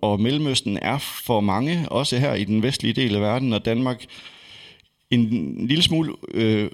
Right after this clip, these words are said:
ubekendt. Altså, øh, og Katar var vel nærmest ikke på landkortet, øh, i Europa før to tusind og ti, altså før man fik værtskabet.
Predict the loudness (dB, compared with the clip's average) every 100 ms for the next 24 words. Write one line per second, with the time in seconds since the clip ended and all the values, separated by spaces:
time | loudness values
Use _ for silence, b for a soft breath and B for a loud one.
0 | -4 -2 -2 0 -2 0 -4 -4 -4 -2
1 | 0 2 2 2 2 2 2 -2 -8 -8
2 | -2 0 0 2 2 2 2 2 2 2
3 | 2 0 -2 -2 0 0 0 -2 -2 0
4 | 0 0 0 0 0 2 0 -4 -2 0
5 | 2 0 -2 -4 -4 -4 -2 -2 -2 -4
6 | -4 -4 -2 -2 -4 -4 -6 -2 0 0
7 | 0 -4 -4 -2 -2 -2 -2 -2 -4